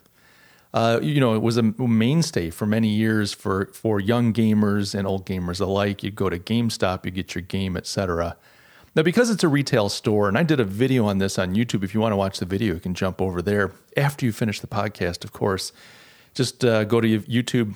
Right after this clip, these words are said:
look for Mike Gaston, and I think it's the latest video up. It, it should be, there'll be another one going up in a few days, but it'll, it'll be up there. And you can get the, the lowdown while looking at my, my handsome mug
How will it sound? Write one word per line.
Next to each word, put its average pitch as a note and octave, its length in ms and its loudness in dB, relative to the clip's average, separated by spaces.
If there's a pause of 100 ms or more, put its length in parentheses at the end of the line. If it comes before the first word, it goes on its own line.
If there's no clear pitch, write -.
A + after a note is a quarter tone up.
look A#2+ 160 -2
for A#2+ 100 -2
Mike G#2+ 240 0
Gaston, G2 640 -2 (140)
and F#2+ 280 -4
I F#2+ 120 -4
think F#3+ 160 -4
it's - 80 -4
the A#2 80 -2
latest F#2 280 -2
video F2 300 -2
up. F2 180 -2
It, A2 140 -2
it A2 140 -6
should G#2 240 -4
be, F#2+ 240 -2
there'll B2 300 -2
be A#2 120 0
another G2+ 220 0
one F#2+ 140 -2
going F#2 180 0
up F2+ 120 -4
in F2 80 -6
a F2 40 -6
few F#2 180 -8
days, F2 320 -4
but C#3+ 140 -4
it'll, D3+ 240 0
it'll D2+ 160 -2
be F#2+ 160 -2
up - 140 -6
there. D#2+ 260 -2 (1200)
And B2 160 2
you A#2+ 120 4
can C3 140 0
get B2 120 2
the, A2+ 220 2 (140)
the B2+ 100 2
lowdown G#2+ 640 2 (140)
while A#2+ 300 2
looking B2 360 0
at G2 160 -2
my, F#2 400 0 (160)
my G2 260 -2
handsome G#2+ 560 -4
mug F2+ 380 -4